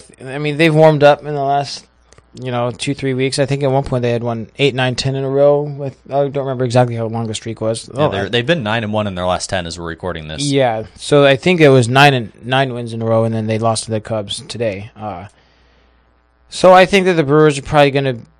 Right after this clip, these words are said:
Speaker 1: be the team that wins that division. I don't understand. I don't, I don't believe that there's really anybody that's gonna catch
Speaker 2: Chicago.
Speaker 1: them.
Speaker 2: Ch-, Chicago's coming.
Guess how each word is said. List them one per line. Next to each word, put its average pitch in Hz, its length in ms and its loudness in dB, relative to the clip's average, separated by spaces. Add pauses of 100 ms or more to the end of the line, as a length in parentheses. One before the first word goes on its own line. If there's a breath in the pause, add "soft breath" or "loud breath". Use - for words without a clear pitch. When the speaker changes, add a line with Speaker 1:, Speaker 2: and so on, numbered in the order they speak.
(300)
Speaker 1:
be 151 120 2
the 135 180 -4
team 135 260 -8
that 127 140 0
wins 123 240 -6
that 117 160 -2
division. 117 400 -2
I 117 60 2
don't 117 240 0
understand. 117 560 -4
I 120 80 0
don't, 113 260 -2
I 120 80 -2
don't 117 600 -10
believe 113 400 -6
that 107 180 -6
there's 113 240 -6
really 113 320 -4
anybody 110 320 -4
that's 107 160 -6
gonna 107 200 -8
catch - 100 -20
Speaker 2:
Chicago. 113 480 -2
Speaker 1:
them. 117 180 -2
Speaker 2:
Ch-, - 320 -18
Chicago's 101 420 -4
coming. 131 340 -6